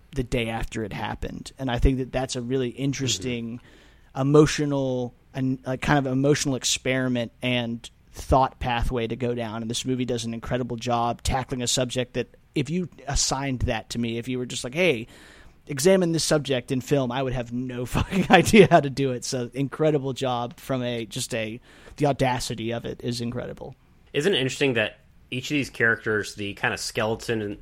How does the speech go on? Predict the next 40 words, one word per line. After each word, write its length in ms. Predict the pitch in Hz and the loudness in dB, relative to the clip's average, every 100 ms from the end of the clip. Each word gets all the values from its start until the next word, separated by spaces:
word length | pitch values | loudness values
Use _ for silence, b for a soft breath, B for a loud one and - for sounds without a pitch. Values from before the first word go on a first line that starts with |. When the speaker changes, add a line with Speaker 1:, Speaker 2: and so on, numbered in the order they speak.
| - | -8
Speaker 2:
in 100 | 104 | -6
the 80 | 98 | -4
closet 440 | 110 104 98 95 | -2 -2 -4 -8
that 100 | 92 | -6
they 100 | 98 | -6
brought 300 | 87 98 - | -4 -6 -6
to 80 | 92 | -10
the 160 | 87 | -10
table, 340 | - 90 87 90 | -6 -4 -4 -2
kind 220 | - 101 | 0 0
of 60 | 90 | 0
mirrored 420 | 90 95 95 87 | -2 -2 -2 -4
their 180 | 90 78 | -4 -6
fate 400 | - 87 87 - | -8 -6 -6 -6
in 120 | 95 | -6
this 100 | 107 | -4
film? 60 | |
Speaker 1:
Absolutely. 440 | 139 104 101 - - | -2 -2 -2 -2 -4
Speaker 2:
Like, 60 | 110 | -4
you 80 | |
had, 280 | 95 92 90 B B B B - | 0 0 -2 B B B B -2
um, 260 | 98 90 85 | 0 0 -2
and 100 | 120 | 0
I 60 | |
don't 160 | 127 147 | 2 4
have 140 | 139 | 2
the 60 | 117 | 2
characters' 380 | 123 113 107 95 | 0 -2 -2 -2
names 280 | 98 98 95 | -2 -2 -2
all 160 | 92 | -4
in 80 | 90 | -4
front 180 | - 90 | -6 -6
of 60 | |
me, 100 | 90 | -6
but 300 | 87 98 90 - | -6 -6 -8 -8
you 120 | 110 | 0
had 240 | 113 98 - | 2 2 -4
one 260 | 107 135 135 | -2 0 2
character 440 | 127 117 104 113 | 4 4 2 -2
who 400 | 104 101 98 | 0 -2 -2